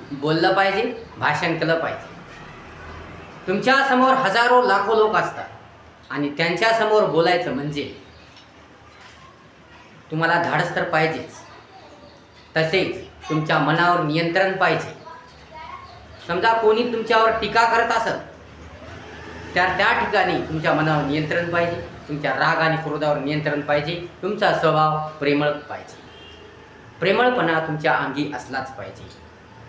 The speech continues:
कारण आपल्यामुळं कुणाचं मन दुखवू नये, आपल्या बोलण्याने कोणा-, कुणाच्या भावना दुखवू नये, कुणाला त्रास होऊ नये,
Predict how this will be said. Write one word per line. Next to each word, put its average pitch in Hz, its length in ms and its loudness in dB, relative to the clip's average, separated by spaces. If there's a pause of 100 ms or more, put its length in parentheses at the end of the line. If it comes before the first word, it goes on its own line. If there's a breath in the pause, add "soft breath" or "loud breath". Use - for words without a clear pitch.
(220)
कारण 156 340 0
आपल्यामुळं 180 640 0 (340)
कुणाचं 165 300 2
मन 151 240 0
दुखवू 147 300 -2
नये, 185 240 0 (260)
आपल्या 151 300 2
बोलण्याने 180 580 4 (720)
कोणा-, 160 320 0 (360)
कुणाच्या 156 340 2
भावना 151 340 0
दुखवू 170 300 -4
नये, 185 200 0
कुणाला 156 500 -2
त्रास 156 340 0
होऊ 170 180 0
नये, 180 220 0